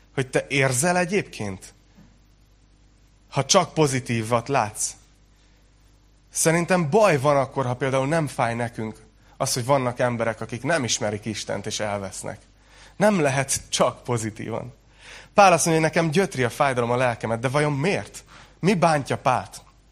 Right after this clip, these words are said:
Nézzétek, harmadik vers. Mert azt kívánom, hogy inkább én magam legyek átok alatt,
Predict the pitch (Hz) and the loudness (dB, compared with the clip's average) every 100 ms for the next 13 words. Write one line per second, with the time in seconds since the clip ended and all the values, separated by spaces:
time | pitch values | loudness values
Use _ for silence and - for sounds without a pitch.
0 | _ _ - 147 151 160 123 - - _ | _ _ -2 0 2 0 -2 -6 -20 _
1 | - 147 147 135 117 110 127 110 - - | -6 2 2 2 -2 -2 -2 -2 -6 -12
2 | - _ _ _ _ _ _ - - - | -20 _ _ _ _ _ _ -20 -20 -20
3 | - - - - 151 151 196 220 - 151 | -20 -20 -20 0 2 4 4 4 2 4
4 | 139 135 135 143 151 - - - _ - | 4 4 2 0 -6 -20 -20 -20 _ -6
5 | 135 196 208 - 143 - 190 196 160 135 | 0 2 4 4 2 2 2 4 4 2
6 | 123 113 117 117 107 - 123 117 120 110 | 2 2 2 0 -2 0 0 0 -4 -4
7 | 110 98 - - | -4 -4 -10 -20